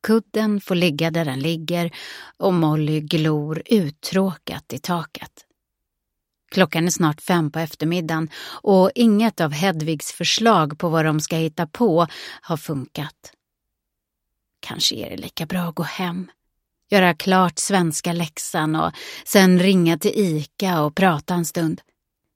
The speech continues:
Det är bara det att i skolan imorgon kommer Alice helt säkert sticka armen under Mollys och fråga om hon och Hedvig hade kul igår.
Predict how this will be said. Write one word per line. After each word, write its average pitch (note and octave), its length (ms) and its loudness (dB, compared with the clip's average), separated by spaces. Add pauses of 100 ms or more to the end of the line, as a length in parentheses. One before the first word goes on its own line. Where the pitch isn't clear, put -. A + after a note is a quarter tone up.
(640)
Det - 160 -4
är D4 140 2
bara D#3 320 -2
det D3 240 -2
att D3+ 180 -6
i F3+ 40 -6
skolan A#3 720 0
imorgon - 340 -6 (320)
kommer G3+ 340 4
Alice A3+ 600 0
helt D3+ 220 -2
säkert D3+ 460 -4
sticka - 420 -4
armen E3+ 560 2
under E3 260 0
Mollys G#3 680 2
och - 340 0
fråga E3+ 480 2
om E3+ 100 2
hon E3 320 4
och D#3+ 80 2
Hedvig D#3+ 500 -4
hade E3+ 200 -2
kul - 500 -4
igår. - 380 -10